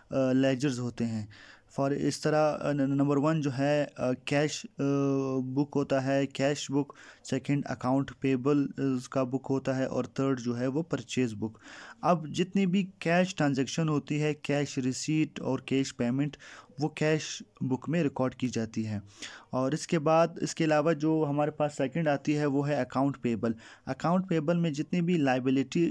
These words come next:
रिलेटेड या क्रेडिट रिलेटेड जो ट्रांजैक्शंस होती है वो अकाउंट पेबल ले-, अ, उसमें बुक में रिकॉर्ड होती है। इसी तरह परचेज बुक, जितनी भी क्रेडिट परचेजेज होती है वो परचेज बुक में रिकॉर्ड की जाती है। ये जो,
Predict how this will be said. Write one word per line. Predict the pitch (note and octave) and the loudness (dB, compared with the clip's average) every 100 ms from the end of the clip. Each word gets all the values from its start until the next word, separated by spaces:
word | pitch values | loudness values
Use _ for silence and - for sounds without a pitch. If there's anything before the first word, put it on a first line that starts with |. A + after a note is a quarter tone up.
| - | 2
रिलेटेड | C#3+ C3+ B2+ B2+ D#3+ C3+ | 0 2 0 2 0 2
या | C#3 | 0
क्रेडिट | C#3 B2+ B2+ D#3 - | 2 -2 0 0 0
रिलेटेड | B2 B2 A#2 D3 C3 - - - | 0 0 0 -2 -2 -14 -20 -8
जो | - | -4
ट्रांजैक्शंस | C3 C3 B2 B2+ B2 F3 C3+ | -2 0 0 -2 -2 0 0
होती | C3 C#3+ | 0 0
है | C#3 D3 | 0 0
वो | B2+ D3+ | 2 0
अकाउंट | - B2 C3 C#3 | 0 -2 0 0
पेबल | B2+ B2 E3+ | 0 0 0
ले-, | D3 B2+ A2+ | 2 0 -2
अ, | - B2 A#2 | -2 0 0
उसमें | B2 C3 C#3 - | -2 -2 -2 -2
बुक | C3 B2+ - | -4 -4 -2
में | D3 | -2
रिकॉर्ड | D3 - A#2+ A2+ | -2 -2 -2 -2
होती | A2+ A2 G#2+ | -6 -4 -4
है। | G#2 - - - - | -4 -8 -20 -20 -10
इसी | C3+ F3 | -2 -2
तरह | F3 E3+ E3+ | 2 4 4
परचेज | E3 C#3 B2+ - E3+ D3+ | 2 -2 -4 0 0 0
बुक, | D3+ D3+ - - - _ | -2 -2 -4 -18 -20 _
जितनी | D3 - F3+ | -8 0 0
भी | E3+ | 0
क्रेडिट | F3 D3 C#3 D#3 - | 0 0 2 0 0
परचेजेज | C#3 - C3 D3 | -2 0 0 2
होती | C#3+ C#3 D#3+ | 0 0 -2
है | C#3+ E3+ G3 - - | 0 -2 -2 -14 -6
वो | C#3 | -4
परचेज | C#3+ C#3 B2 E3 C#3 | -2 -4 -2 -2 0
बुक | C#3 C#3+ | -4 -2
में | E3 A3 A3 - | -2 -2 -4 -8
रिकॉर्ड | C#3+ - D3 D3 | -6 0 -2 -2
की | - | -6
जाती | C3+ A2+ A2 A2 | -4 -4 -4 -6
है। | G2+ G2+ F#2 - _ - - _ _ _ _ _ _ _ _ _ _ - - | -4 -6 -8 -14 _ -20 -20 _ _ _ _ _ _ _ _ _ _ -14 -4
ये | C3 E3 | 0 2
जो, | D#3+ E3+ | 4 2